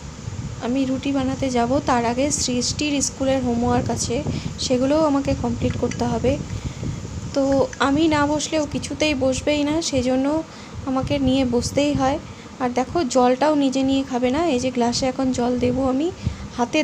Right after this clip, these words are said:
তুলে, তারপর ও জল খাবে। তো বাচ্চাদের যা হয় আর কি, সব দিক মেনটেন করেই আমাদেরকে চলতে হয়। এই আমাদের সংসারের প্রত্যেকটা গৃহবধূর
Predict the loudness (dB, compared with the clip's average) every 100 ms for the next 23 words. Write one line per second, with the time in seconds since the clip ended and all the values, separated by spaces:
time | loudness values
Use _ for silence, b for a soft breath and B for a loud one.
0 | 2 0 0 2 0 4 4 4 4 2
1 | 0 -2 -6 -6 -8 B B B B B
2 | -6 0 4 4 6 4 6 4 4 4
3 | 4 4 6 6 2 -4 -6 -6 -14 -14
4 | -14 -16 -14 -8 -2 -2 0 -2 2 2
5 | 2 2 0 2 2 4 4 4 2 2
6 | 0 -2 -2 0 -2 2 0 0 -2 -2
7 | 0 0 0 0 0 -2 -4 -2 2 2
8 | 0 B B B B B -16 0 0 2
9 | 0 0 2 2 4 2 2 2 0